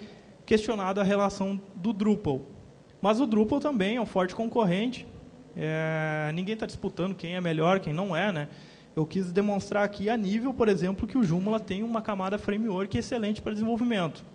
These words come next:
Mas, é, normalmente o questionamento é feito, Joomla ou WordPress, por isso que eu trouxe esses exemplos. Mas,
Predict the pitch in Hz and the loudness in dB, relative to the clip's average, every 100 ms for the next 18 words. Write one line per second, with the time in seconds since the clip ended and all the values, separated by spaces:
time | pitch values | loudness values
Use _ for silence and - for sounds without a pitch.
0 | - - - - - - - - - - | -20 -20 -20 -20 -20 -20 -20 -20 -20 -20
1 | - - - - 190 233 285 - - - | -20 -20 -18 -8 -4 -2 -4 -6 -12 -14
2 | - - - - - - - - 165 170 | -14 -18 -20 -12 -12 -12 -16 -6 -4 -2
3 | 170 165 - - - - 196 233 240 214 | -2 -4 -8 -14 -18 -6 2 4 4 2
4 | 214 226 226 220 220 202 190 208 226 - | 0 0 -4 -4 -2 -2 -2 -2 -4 0
5 | 160 139 151 135 180 214 214 196 180 180 | 0 0 -4 -2 0 2 2 2 4 4
6 | 180 180 170 143 120 - 156 156 - 175 | 4 0 -2 -2 -4 -8 -8 -8 -8 -6
7 | 160 156 160 - 156 165 147 143 143 - | -6 -6 -10 -8 -6 -4 -4 -4 -6 -14
8 | - - - - - - - - 156 165 | -20 -20 -20 -20 -20 -20 -18 -6 -2 0
9 | 180 180 - | 0 -4 -14